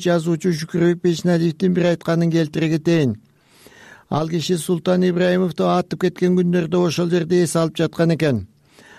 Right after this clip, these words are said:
Атып кетип, чуручу түшүп, элдер чогулуп жаткан маалда бара калса, Султан Ибраимовдун аялы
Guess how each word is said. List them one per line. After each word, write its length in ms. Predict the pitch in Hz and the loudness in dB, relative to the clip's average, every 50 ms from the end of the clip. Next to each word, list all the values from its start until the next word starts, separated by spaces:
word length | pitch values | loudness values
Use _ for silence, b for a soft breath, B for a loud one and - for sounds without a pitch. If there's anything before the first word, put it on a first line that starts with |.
| B B B | B B B
Атып 400 | - 143 160 - - 151 - 180 | -4 -2 -2 -2 -4 -4 -2 -2
кетип, 320 | 180 175 - 185 170 - | 0 0 0 -2 -2 -2
чуручу 400 | - 170 160 170 160 - 180 190 | -2 -2 -2 -2 0 0 0 0
түшүп, 400 | 185 - - 143 165 170 - - - - | 0 -2 -4 -4 -4 -4 -4 -6 -12 -6
элдер 380 | 196 185 160 165 156 165 180 175 | -2 -2 0 0 0 0 -2 -2
чогулуп 480 | 147 - 170 180 175 175 170 165 - - | -2 -2 -2 0 0 -2 -4 -4 -2 -2
жаткан 380 | 170 165 - - 170 175 175 | -2 -2 -2 -2 -2 0 2
маалда 360 | 175 180 180 180 175 170 185 | 2 2 2 2 2 0 0
бара 220 | 175 175 170 175 175 | 0 0 0 2 2
калса, 400 | 170 180 160 - - 180 165 B B B B B B B B B B B B | 0 0 0 0 0 -2 -2 B B B B B B B B B B B B
Султан 480 | - - - 160 151 - 170 170 170 175 | -6 -2 0 0 0 0 0 0 2 2
Ибраимовдун 720 | 180 170 170 170 175 175 175 180 170 151 - 190 180 180 | 0 0 0 0 2 2 0 0 -2 -4 -4 -2 0 0
аялы 340 | 175 175 175 175 180 - | 0 0 0 -2 -2 -4